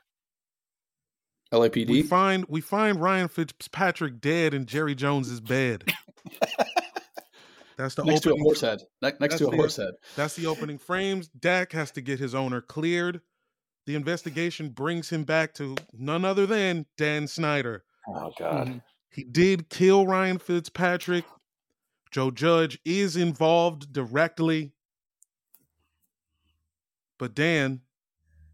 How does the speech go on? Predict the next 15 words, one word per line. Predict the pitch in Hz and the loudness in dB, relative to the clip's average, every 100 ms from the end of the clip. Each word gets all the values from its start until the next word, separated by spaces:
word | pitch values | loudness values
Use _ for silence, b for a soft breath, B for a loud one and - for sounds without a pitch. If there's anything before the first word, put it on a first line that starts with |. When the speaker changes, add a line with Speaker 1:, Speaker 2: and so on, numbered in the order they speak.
| _ _ _ - | _ _ _ -14
Speaker 2:
smarter | - 139 127 | -4 -2 0
than | 127 123 | -2 -4
he | |
looks. | 127 143 110 - - - 78 _ _ _ | -4 -6 -8 -16 -20 -20 -20 _ _ _
He's | - 147 131 | -12 -10 -6
got | 135 135 123 - _ _ | 0 0 0 -6 _ _
some | - 143 131 127 | -12 -6 -6 -4
insurances | 143 143 - 151 131 123 123 107 | -6 -6 -4 -4 -4 -6 -10 -10
planned. | 135 120 | -6 -4
They | 127 | -4
have | 117 160 160 147 | -2 0 0 0
him | 147 139 - _ _ _ - | -6 -8 -12 _ _ _ -8
in | 190 220 220 220 _ 185 | -2 -2 -2 -6 _ -4
the | 214 | -2
box. | 156 143 131 - - - | 0 0 0 -4 -16 -20